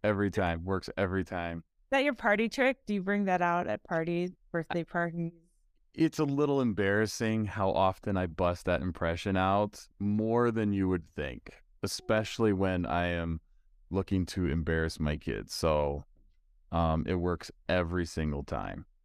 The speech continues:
Speaker 1: But anyway, well, guys, it's been a great conversation and reflection with you, and, um,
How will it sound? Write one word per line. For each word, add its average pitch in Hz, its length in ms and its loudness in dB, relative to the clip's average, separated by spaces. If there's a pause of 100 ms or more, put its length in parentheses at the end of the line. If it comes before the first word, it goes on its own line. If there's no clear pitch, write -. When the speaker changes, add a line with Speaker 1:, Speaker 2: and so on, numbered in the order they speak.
(180)
Speaker 1:
But 82 120 -2
anyway, 69 400 -2 (920)
well, 147 140 4
guys, 139 320 4
it's 131 160 -2
been 156 180 2
a 113 80 2
great 117 300 0
conversation 120 840 0
and 101 200 0
reflection 101 640 0
with 95 200 -4
you, 101 460 0
and, 92 560 0
um, 82 580 0